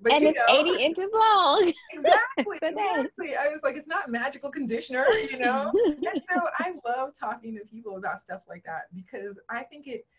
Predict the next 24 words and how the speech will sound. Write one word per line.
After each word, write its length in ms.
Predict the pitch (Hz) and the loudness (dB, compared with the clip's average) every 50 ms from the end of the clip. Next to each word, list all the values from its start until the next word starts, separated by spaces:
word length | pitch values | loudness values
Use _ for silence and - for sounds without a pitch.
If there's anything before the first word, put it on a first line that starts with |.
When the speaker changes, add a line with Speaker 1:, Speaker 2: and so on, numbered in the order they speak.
| _ _ - | _ _ -10
Speaker 1:
it 140 | 214 214 208 | -10 -10 -8
adds 400 | - 190 190 185 190 190 185 185 - - | -10 -10 -8 -10 -10 -12 -14 -16 -18 -18
to, 300 | 214 185 175 165 156 147 143 _ _ _ _ _ _ _ _ _ | -16 -16 -16 -16 -18 -20 _ _ _ _ _ _ _ _ _ _
to 200 | - 294 262 - | -18 -16 -10 -8
our 120 | - 254 233 | -6 -6 -6
mutual 320 | 240 294 349 370 453 453 - - | -8 -10 -12 -14 -14 -14 -14 -12
understanding 580 | 247 233 214 214 - - 180 165 170 175 160 | -12 -12 -12 -14 -14 -16 -16 -14 -14 -14 -14
of 120 | 147 147 156 | -14 -14 -14
each 220 | 147 143 - - | -16 -20 -18 -18
other. 400 | 139 131 131 131 131 127 123 - - | -16 -16 -14 -14 -14 -14 -14 -14 -14
And, 180 | 165 165 175 - - | -14 -14 -14 -14 -14
and 160 | - 226 226 | -12 -12 -10
just, 200 | 233 427 226 226 | -10 -8 -8 -8
Speaker 2:
Mm-hmm. 80 | 233 233 | -8 -10
Speaker 1:
it 120 | 233 220 220 226 | -10 -12 -12 -14
can 140 | 254 349 339 | -14 -16 -16
be 140 | - 269 _ _ _ _ | -18 -20 _ _ _ _
fun, 260 | 233 214 170 - - - _ _ _ _ | -12 -12 -10 -12 -14 -18 _ _ _ _
right? 180 | 180 175 175 185 | -12 -10 -8 -8
It 160 | 208 220 - | -8 -10 -10
doesn't 280 | 262 285 294 311 320 277 | -12 -14 -16 -14 -16 -14
have 240 | 254 196 190 180 160 | -10 -8 -8 -8 -8
Speaker 2:
Yeah. 20 | |
Speaker 1:
to 80 | 160 | -10